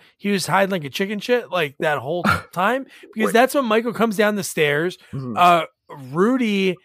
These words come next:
Speaker 1: is basically trying to break the window with Sarah, and then Jim's just standing there. That,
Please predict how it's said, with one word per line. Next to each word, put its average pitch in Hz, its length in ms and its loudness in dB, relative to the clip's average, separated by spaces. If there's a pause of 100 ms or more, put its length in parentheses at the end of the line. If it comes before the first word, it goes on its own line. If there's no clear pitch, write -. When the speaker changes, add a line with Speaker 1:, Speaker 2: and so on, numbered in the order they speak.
(240)
Speaker 1:
is 180 300 2
basically 180 320 0
trying 175 280 0
to - 80 -18
break 160 240 0
the 175 100 -4
window 139 600 -2
with 139 140 -8
Sarah, 139 580 0 (240)
and 185 140 2
then 175 140 0
Jim's 202 320 -2
just - 160 -6
standing 196 320 -2
there. 131 280 -2 (400)
That, 196 120 0